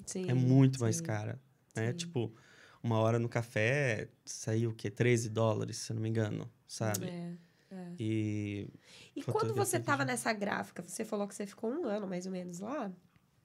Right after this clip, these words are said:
Speaker 2: Fiquei um ano.
Speaker 1: Você também já tava pegando alguns trampos por fora de fotografia e
Speaker 2: Já.
Speaker 1: tal? Você já tava mexendo doce ali do seu lado?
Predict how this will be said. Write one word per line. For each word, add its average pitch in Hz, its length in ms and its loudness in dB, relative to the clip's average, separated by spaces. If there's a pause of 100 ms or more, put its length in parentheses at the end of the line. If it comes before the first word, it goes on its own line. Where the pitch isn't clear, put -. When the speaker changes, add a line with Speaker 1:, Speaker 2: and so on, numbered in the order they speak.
(200)
Speaker 2:
Fiquei - 220 2
um 139 120 6
ano. 113 280 2 (280)
Speaker 1:
Você 233 400 2
também 233 440 0
já 277 160 0
tava 214 380 2 (140)
pegando 214 320 0
alguns 196 260 -2
trampos 202 320 -4
por 202 160 -2
fora 226 400 2
de 175 140 -4
fotografia 196 1200 -2
e 180 40 0
Speaker 2:
Já. 226 160 6
Speaker 1:
tal? 208 180 8
Você 196 240 -4
já 196 120 -2
tava 202 460 -2
mexendo 240 560 2
doce 226 500 6
ali 226 540 0 (500)
do 226 120 -2
seu 277 260 6
lado? 180 580 4